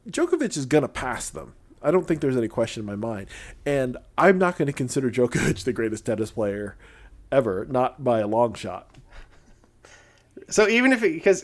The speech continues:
Speaker 2: he's won, does it, does it hurt him in your eyes that he's won so many hard court titles, right? 'Cause, like, so many of his majors are Australians.
Speaker 1: Again, it's fine. I mean, everybody has to play, you know, you play all four. And the fact that,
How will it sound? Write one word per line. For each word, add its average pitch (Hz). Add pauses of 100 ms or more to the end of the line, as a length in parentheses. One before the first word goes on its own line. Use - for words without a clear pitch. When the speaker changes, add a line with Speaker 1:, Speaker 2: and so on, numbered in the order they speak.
Speaker 2:
he's 220
won, 233 (440)
does 220
it, -
does 220
it 196
hurt 247
him 262
in 254
your 214
eyes 190
that 151
he's 185
won 165
so 175
many 156
hard 147
court 165
titles, 170
right? 160
'Cause, 156
like, 143
so 214
many 214
of 170
his 156
majors 139
are 120
Australians. - (480)
Speaker 1:
Again, 247
it's 185
fine. 151
I 143
mean, 160
everybody 202
has 160
to -
play, 143
you 117
know, 151
you 139
play 214
all 151
four. 98 (240)
And 123 (120)
the 135
fact 143
that, 117